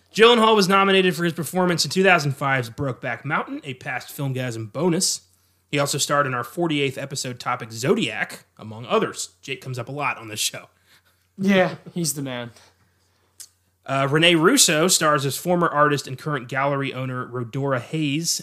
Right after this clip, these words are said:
Speaker 1: Everybody's name in this movie, god damn it. Russo has had a fruitful career, appearing in such films as Major League,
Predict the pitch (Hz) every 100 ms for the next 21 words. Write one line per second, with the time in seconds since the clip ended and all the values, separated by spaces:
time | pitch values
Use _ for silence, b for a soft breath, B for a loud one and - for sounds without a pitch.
0 | - 165 185 151 120 123 143 117 107 -
1 | 175 123 113 _ - 131 98 b b b
2 | b b 185 240 247 220 180 180 156 165
3 | 147 131 285 233 196 - 147 139 175 -
4 | _ - 170 165 151 - 156 - 151 135
5 | 123 135 175 160 160 156 160 165